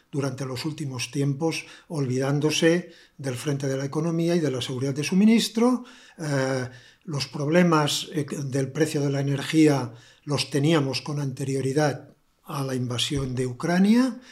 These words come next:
y, eh, la invasión de Ucrania lo que nos ha hecho ver es que el rey iba desnudo, ¿no?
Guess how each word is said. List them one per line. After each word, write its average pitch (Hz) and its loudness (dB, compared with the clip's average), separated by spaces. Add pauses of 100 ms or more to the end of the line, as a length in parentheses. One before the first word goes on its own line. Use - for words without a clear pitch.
(400)
y, 160 6 (100)
eh, 123 -6
la 120 -4
invasión 131 -4
de 135 -2
Ucrania 139 0
lo 143 -2
que 127 -6
nos 127 -6
ha 135 -2
hecho 131 -6
ver 131 -2
es 147 -4
que 139 -6
el 123 -6
rey 123 -2
iba 131 -4
desnudo, 104 -6
¿no? 185 -6